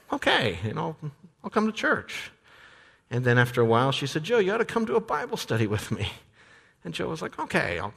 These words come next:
I'll come to a Bible study," which is really intimidating. You know, if, if you're,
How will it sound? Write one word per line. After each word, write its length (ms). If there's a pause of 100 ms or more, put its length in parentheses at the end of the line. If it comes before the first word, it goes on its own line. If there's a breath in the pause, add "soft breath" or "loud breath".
I'll 60
come 200
to 60
a 40
Bible 240
study," 240
which 260
is 100
really 200
intimidating. 640
You 60
know, 120
if, 120
if 180
you're, 180